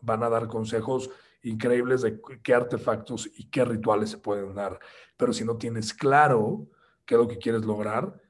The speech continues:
va a ser muy difícil decir, "No, pues mira, yo escuché en el, en el W T F que dijeron que, que hiciera yo esto", ¿no? Y no jaló. ¿Por qué? Porque tienes que tener esa capacidad de,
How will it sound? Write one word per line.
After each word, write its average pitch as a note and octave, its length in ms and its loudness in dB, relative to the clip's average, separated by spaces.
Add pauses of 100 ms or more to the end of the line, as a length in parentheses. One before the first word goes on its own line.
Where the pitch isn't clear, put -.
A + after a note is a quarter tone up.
(340)
va A3+ 60 6
a - 40 2
ser C#3 140 0
muy C3+ 160 2
difícil B2+ 320 2
decir, B2 260 2
"No, F#3+ 320 6
pues G3+ 140 0
mira, G3 200 6
yo G#3 140 6
escuché B3 380 6
en A#3+ 100 8
el, G3 380 8
en E3+ 120 6
el E3+ 120 8
W G3+ 260 10
T G#3 280 8
F G#3 140 4
que A3 120 4
dijeron G3 420 4
que, D#3+ 480 2
que - 120 -4
hiciera F#3+ 400 2
yo F3 200 4
esto", E3+ 340 0
¿no? D3+ 320 -2 (560)
Y A#2 100 0
no B2 120 6
jaló. A3+ 520 6
¿Por - 160 -2
qué? D4 120 6
Porque A#2+ 220 0
tienes C3+ 320 -2
que C#3 60 -6
tener A2 200 0
esa A#2+ 140 2
capacidad A2 680 0 (380)
de, A2+ 420 -2